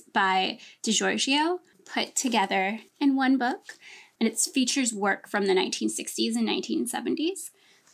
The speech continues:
Um, and I would describe this collection as primarily narrative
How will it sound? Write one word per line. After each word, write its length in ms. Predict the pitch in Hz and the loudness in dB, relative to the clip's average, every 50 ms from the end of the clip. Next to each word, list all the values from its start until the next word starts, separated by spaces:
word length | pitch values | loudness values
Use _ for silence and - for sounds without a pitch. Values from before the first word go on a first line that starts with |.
| _ | _
Um, 300 | - 220 208 208 202 - - | -2 -2 0 0 0 0 0
and 200 | - - 202 - | 0 0 0 0
I 200 | - 214 214 233 | 0 0 0 0
would 140 | 254 294 285 | 0 -2 -2
describe 880 | - 359 - - - - 269 254 254 254 254 254 254 247 247 285 285 - _ _ _ _ | -2 0 0 0 0 0 -2 0 0 0 0 0 -2 -4 -6 -8 -12 -12 _ _ _ _
this 180 | - 233 226 - | -4 -4 -4 -4
collection 920 | - - - 220 196 - - - - - 214 196 190 190 190 196 196 208 - - _ _ _ _ _ _ _ | -6 -4 -2 -2 -2 0 -2 -4 -2 2 4 4 4 4 4 2 0 -2 -6 -10 _ _ _ _ _ _ _
as 440 | 214 214 208 190 196 - - - - _ _ _ _ _ _ _ | 0 0 0 -2 -2 -4 -4 -6 -8 _ _ _ _ _ _ _
primarily 600 | - - 330 339 339 330 320 320 302 294 269 254 | 0 4 6 6 6 6 6 4 4 4 4 4
narrative 800 | 226 208 208 196 190 196 208 208 226 233 233 233 220 - - - | 4 4 2 2 2 2 0 0 -2 -2 -4 -4 -8 -12 -14 -18